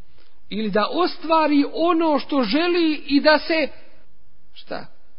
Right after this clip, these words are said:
sačuva onoga što mu nije drago, što mu, što mu ne odgovara.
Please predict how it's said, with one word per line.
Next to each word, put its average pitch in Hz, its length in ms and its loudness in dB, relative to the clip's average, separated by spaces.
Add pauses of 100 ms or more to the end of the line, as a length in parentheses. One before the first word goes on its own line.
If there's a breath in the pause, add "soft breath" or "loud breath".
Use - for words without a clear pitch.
sačuva 247 840 4
onoga 233 640 2
što 247 320 2 (500)
mu 170 140 -2
nije 175 240 -2
drago, 160 520 -2 (380 soft breath)
što - 260 -6
mu, 165 180 -6 (960)
što - 240 -6
mu 175 100 -6
ne 165 120 -2
odgovara. 135 640 -6